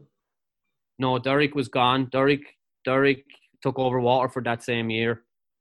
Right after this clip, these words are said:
His selector actually took over the job, Alan Dillon. He'd be Jake's uncle, Jake Dillon's uncle. And I just went in and coached him, just as a coach.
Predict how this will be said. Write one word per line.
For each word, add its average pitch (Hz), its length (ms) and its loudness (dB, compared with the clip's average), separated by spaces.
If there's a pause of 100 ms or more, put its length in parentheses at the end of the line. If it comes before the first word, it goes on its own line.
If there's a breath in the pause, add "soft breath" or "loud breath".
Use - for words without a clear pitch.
(140)
His 143 320 -2
selector 143 480 0
actually 123 320 -4
took 123 200 -6
over 120 220 0
the 113 80 -6
job, 113 280 -2
Alan 117 260 -2
Dillon. 120 320 -2 (380)
He'd 113 80 -10
be 117 100 -10
Jake's 127 380 0
uncle, 120 320 -4 (160)
Jake 120 180 -4
Dillon's 113 280 -8
uncle. 113 320 -8 (360)
And 123 100 -6
I 120 60 -2
just - 160 -14
went 117 160 -4
in 113 80 -6
and 107 160 -12
coached 120 300 -4
him, 113 120 -10 (300)
just 113 140 -14
as 110 60 -14
a 107 40 -14
coach. 117 540 -6